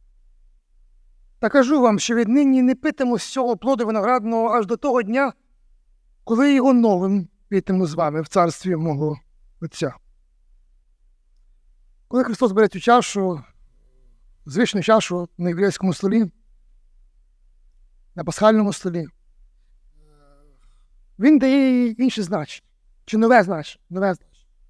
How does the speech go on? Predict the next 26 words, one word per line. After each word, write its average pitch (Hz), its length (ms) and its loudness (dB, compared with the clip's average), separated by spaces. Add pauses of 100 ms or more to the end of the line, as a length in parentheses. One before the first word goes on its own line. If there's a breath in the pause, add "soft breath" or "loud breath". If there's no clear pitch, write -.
(1300)
Пропонуючи 247 520 2
учням, 254 360 0
дає, 233 300 0
дає, 226 300 0
дає 254 280 0
їй 262 60 0
нове 240 240 0
значення, 196 460 -4
каже: 190 240 -4
«Ця, 247 460 -2 (560)
е, 170 280 -8 (1500)
цей - 140 0
плід 247 260 2
виноградний, 233 440 4
який 220 160 -4
знаходиться 226 300 -2
в 185 40 -8
цій 196 100 -8
чаші, - 520 -6 (320)
це - 160 -2
моя 233 200 4
кров. 208 400 -2 (1300)
Кров 269 340 0
м-, 214 340 -2
моя 214 580 2 (840)
нового 240 720 2